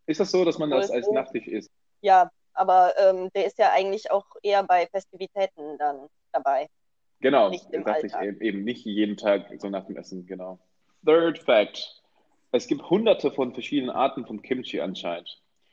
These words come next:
Speaker 1: Ähm, Kimchi ist ja das Nationalgericht von Korea und eine Mahlzeit gilt oft nicht als vollständig ohne eine Beilage von Kimchi.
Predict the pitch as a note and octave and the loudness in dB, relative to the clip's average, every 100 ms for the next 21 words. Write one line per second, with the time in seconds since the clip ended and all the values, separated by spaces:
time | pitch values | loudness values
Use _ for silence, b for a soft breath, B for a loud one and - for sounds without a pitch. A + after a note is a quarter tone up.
0 | _ _ _ - G2+ G2+ G#2 G#2 - C#3 | _ _ _ -4 2 4 2 -2 0 -2
1 | C#3+ D3 C3+ A#2 A2+ A2+ G#2+ A2+ C3 C3 | 2 2 4 2 2 -2 -2 0 2 0
2 | B2+ B2+ A#2 G#2+ G#2 C3+ D#3 D#3 - A#2+ | -2 -4 -8 -4 0 2 4 2 0 0
3 | A#2 A#2 A2 - - A2+ A2 G#2+ G2 B2+ | 0 -2 -6 -12 -12 -8 -4 -2 -2 -4
4 | D#3 - C#3+ C3+ - - A#2+ A#2+ - B2 | -6 -10 -8 -8 -8 -2 -2 -2 -4 -4
5 | - - C#3 - A#2+ A2+ - A#2+ C3 - | -4 -10 -12 -8 -8 -8 -4 -2 -2 -8
6 | A#2 A#2 - B2+ D3 C3 G#2+ G#2 G2 _ | -10 -10 -8 -6 -4 -2 -2 -4 -8 _
7 | G2 G#2+ G#2+ G2+ - F#2+ - D#3 F3 - | 0 0 0 -2 -6 -16 -10 -8 -8 -8
8 | G#2+ | -10